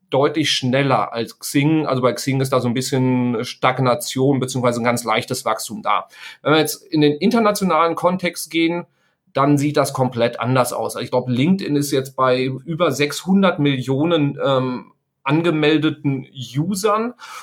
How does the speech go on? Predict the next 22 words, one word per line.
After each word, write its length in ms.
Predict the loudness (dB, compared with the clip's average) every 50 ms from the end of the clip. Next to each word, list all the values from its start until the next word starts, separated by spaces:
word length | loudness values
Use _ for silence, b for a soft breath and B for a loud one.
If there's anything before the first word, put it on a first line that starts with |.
| B B 0
ähm, 300 | 2 4 4 4 4 4
wohingegen 480 | 4 4 4 4 4 4 2 0 0 -2
Xing 280 | -2 0 0 0 2
grad 200 | 2 0 0 0
mal, 80 | 0 0
glaub 140 | 2 2 0
ich, 80 | 0
um, 100 | -2 -6
um 100 | -6 -4
die 100 | -6 -6
dreißig 480 | -6 -2 0 2 2 0 0 -4 -8 -6
Millionen 520 | -4 -4 -4 -4 -4 -6 -4 -6 -4 -2
hat. 140 | -2 0 0
Das 160 | 0 0 2
heißt, 260 | 2 2 2 0 -4
Xing 320 | -10 -4 0 2 2 2 2
außerhalb 480 | 0 0 -2 0 0 0 0 0 0
der 100 | -2 -2
Dachregion 960 | 0 0 0 0 -2 -4 -6 -6 -6 -4 0 2 2 4 4 4 2 2 0 -2
schon 380 | -4 -4 -4 -2 -2 -2 -2
sehr 340 | -2 -2 0 0 2 2 2
klein 580 | 0 -4 -10 -6 -4 -2 0 0 -2 -4 -6